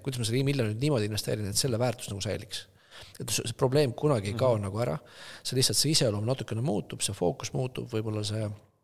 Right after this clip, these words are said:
Speaker 1: need, need, need varaklassid ja need tootlused, mida ma ootan, nagu muutuvad, aga need probleemid ei kao nagu kunagi ära. Ja, ja, ja ma olen, olen ka rääkinud nagu mitme inimesega, kes on nii-öelda sellise finantsvabaduse nagu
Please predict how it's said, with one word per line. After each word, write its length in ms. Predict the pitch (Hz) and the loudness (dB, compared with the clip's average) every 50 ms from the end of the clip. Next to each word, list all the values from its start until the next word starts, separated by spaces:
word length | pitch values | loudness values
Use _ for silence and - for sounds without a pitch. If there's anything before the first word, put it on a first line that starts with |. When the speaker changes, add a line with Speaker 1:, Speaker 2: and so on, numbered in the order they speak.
| _ _ _ _ _ _ _ _ - - | _ _ _ _ _ _ _ _ -12 -6
Speaker 1:
need, 220 | 120 120 107 - | -4 -4 -4 -4
need, 200 | - 104 104 - 87 | -4 -6 -6 -6 -6
need 100 | 98 104 | -2 0
varaklassid 540 | 113 127 123 104 104 104 104 - 117 113 101 | 2 2 4 2 2 0 0 0 -2 -2 -4
ja 20 | |
need 140 | 101 98 - | -6 0 2
tootlused, 300 | 147 143 131 - - 135 127 | 2 2 2 2 -4 -8 -6
mida 140 | 98 110 107 | -4 -4 -2
ma 80 | 110 | -2
ootan, 240 | 107 98 - - 95 | -2 -4 -4 -6 -8
nagu 140 | 98 95 107 | -6 -4 -2
muutuvad, 400 | 113 110 104 - - 104 98 - - - - - - - - - - - | -4 -4 -4 -4 -6 -8 -8 -8 -12 -18 -20 -20 -20 -20 -20 -20 -18 -8
aga 160 | - 110 110 | -4 -4 -4
need 80 | 104 - | -2 -2
probleemid 460 | 127 113 117 127 135 113 107 101 101 | 0 0 2 2 2 2 0 0 -2
ei 60 | 101 110 | -2 -2
kao 80 | 107 104 | -2 -2
nagu 140 | 104 104 | -2 -2
kunagi 240 | 113 110 104 98 104 | -2 -2 -2 -2 -4
ära. 100 | 104 107 101 - - - - - - - - - | -4 -6 -8 -12 -16 -18 -18 -18 -18 -12 -4 -2
Ja, 140 | 117 110 - | 0 0 0
ja, 140 | 117 113 - | 0 -2 -2
ja 80 | - 127 | 0 0
ma 80 | 127 | 2
olen, 200 | 139 139 123 113 - - 127 | 2 2 0 0 -2 0 0
olen 140 | 131 120 117 | 0 2 2
ka 80 | 117 | 2
rääkinud 260 | 127 131 - - 104 107 104 | 2 2 2 0 -4 -4 -2
nagu 80 | 107 | -2
mitme 240 | 127 127 - - 123 | -2 -2 0 0 0
inimesega, 340 | 127 113 104 98 107 101 104 | 0 0 0 0 -2 -2 -2
kes 220 | 110 110 - - 113 107 | 0 2 2 2 2 0
on 80 | 107 | -2
nii-öelda 260 | 110 110 107 104 107 101 | -2 -2 -2 -2 -4 -4
sellise 300 | 104 101 101 104 104 - | -4 -4 -4 -6 -4 -4
finantsvabaduse 720 | - 110 110 113 107 - - - 113 110 107 - - 104 | -4 -2 -2 -2 -2 0 0 0 0 0 -2 -4 -4 -6
nagu 80 | 101 | -4